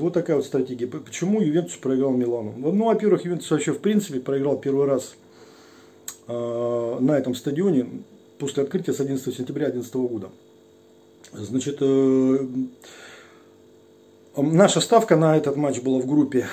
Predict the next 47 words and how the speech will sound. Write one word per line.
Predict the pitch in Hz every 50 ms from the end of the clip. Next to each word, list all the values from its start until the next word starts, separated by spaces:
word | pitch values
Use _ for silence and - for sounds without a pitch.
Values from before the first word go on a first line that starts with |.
| - - - - - -
три | - 160 170 196 214 214
с | - -
половиной | - - 139 139 143 143 170 160 147
меньше. | 135 131 131 110 104 - 107
Почему? | - 143 139 - 160 131 117
Я | 131 180 226
посмотрел | 220 208 - 180 170 156 143 135 127 -
очень | 185 196 - - 147
много | 147 135 120 120
голов | 113 117 113 113 107 107 -
в | 113
Италии. | 107 - 123 120 123 139 160 180 - - - - - - - - - - - - - - -
Вот, | - 127 123 123 127 127 127 127 120 120 - -
и | - 139 143 143 139 139 139
пришел | 131 - 151 147 - 196 196 -
к | 175
выводу, | 156 139 127 127 123
что | - - - 143 135 131 127 127 127 127 123 123 127
в | 127 123 160
этом | 214 214 165 135
матче | 139 170 175 - -
будет | 127 127 127 120 -
меньше | 135 143 135 - 127
три | - - 127 135 135
с | - -
половиной. | - - 120 113 110 104 98 101
Коэффициент | - 123 - 196 202 196
был | 175 156 -
один | 117 117 127 139 139 - -
сорок. | - - 127 113 101 - - - _ _
Да, | - 123 131 160 151
по-моему, | - - 156 160 147
даже | 135 139 131 135
было | 139 135 139
больше, | 143 170 214 220 - - 123
но | 127 135
я | 147 151 147
брал | 135 143 135
на, | 131 131 135 131 -
на | 127 123
второй, | - - 160 131 127
третьей | 127 127 - 147
минуте, | 156 185 196 175 -
они | 120 123 123
начали | 123 123 - - 113
когда | 107 127 117 127 135
играть. | 135 170 185 185 185